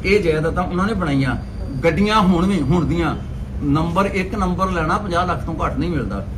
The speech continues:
ਉਹਨਾਂ ਦੀਆਂ ਚਾਰ ਗੱਡੀਆਂ ਨੇ, ਐਕਸ ਟ੍ਰਿਪਲ ਜ਼ੀਰੋ ਵਨ, ਐਮ ਟ੍ਰਿਪਲ ਜ਼ੀਰੋ ਵਨ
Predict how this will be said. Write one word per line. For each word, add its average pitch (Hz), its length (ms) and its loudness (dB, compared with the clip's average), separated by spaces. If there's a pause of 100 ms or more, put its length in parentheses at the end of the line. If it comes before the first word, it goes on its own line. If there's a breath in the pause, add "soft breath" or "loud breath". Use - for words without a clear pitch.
(260)
ਉਹਨਾਂ 214 240 0
ਦੀਆਂ 208 200 -2
ਚਾਰ 185 540 4
ਗੱਡੀਆਂ 180 400 0
ਨੇ, 175 300 -2 (400)
ਐਕਸ 190 280 0
ਟ੍ਰਿਪਲ 180 500 0
ਜ਼ੀਰੋ 180 240 0
ਵਨ, 208 200 0 (560)
ਐਮ 196 240 4
ਟ੍ਰਿਪਲ 202 400 -2
ਜ਼ੀਰੋ 196 220 0
ਵਨ 202 260 -2